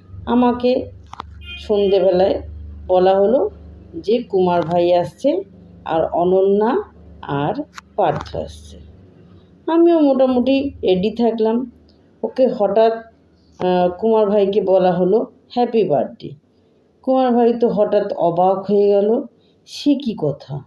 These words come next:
আমার জন্মদিন আমি তো কাউকে বলিনি, তাহলে কী করে জানলো?" ওই যে Facebook, আর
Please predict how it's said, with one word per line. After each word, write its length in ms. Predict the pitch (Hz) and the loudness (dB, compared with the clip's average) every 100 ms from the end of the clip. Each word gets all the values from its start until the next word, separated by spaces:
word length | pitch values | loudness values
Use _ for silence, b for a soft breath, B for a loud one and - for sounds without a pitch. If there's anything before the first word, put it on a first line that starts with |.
| _ _ _ _ _ _ 185 | _ _ _ _ _ _ -2
আমার 400 | 220 254 277 233 | 2 2 2 2
জন্মদিন 680 | 277 277 277 247 269 262 247 - - | 2 4 2 2 2 2 0 -6 -6
আমি 320 | 139 156 156 | -2 -2 -2
তো 80 | 202 | -2
কাউকে 400 | 233 240 240 254 | 0 0 2 0
বলিনি, 560 | 254 269 285 294 381 - - _ _ _ _ - | 2 2 4 4 2 -4 -16 _ _ _ _ -6
তাহলে 440 | 185 180 214 233 | -4 0 0 0
কী 200 | 233 170 | -2 -8
করে 280 | - 214 233 | 0 2 4
জানলো?" 520 | 240 240 247 311 - - _ _ _ - 202 196 B B B B - - - | 4 2 2 0 -4 -14 _ _ _ -6 -6 -6 B B B B -4 -4 0
ওই 220 | 190 226 | 2 2
যে 380 | 196 202 262 359 - _ _ _ _ - | 2 0 0 -2 -10 _ _ _ _ -2
Facebook, 580 | 196 196 185 190 226 240 - _ _ _ _ _ _ _ _ | 2 2 0 -2 -2 -4 -12 _ _ _ _ _ _ _ _
আর 300 | - 151 151 | -8 -4 -4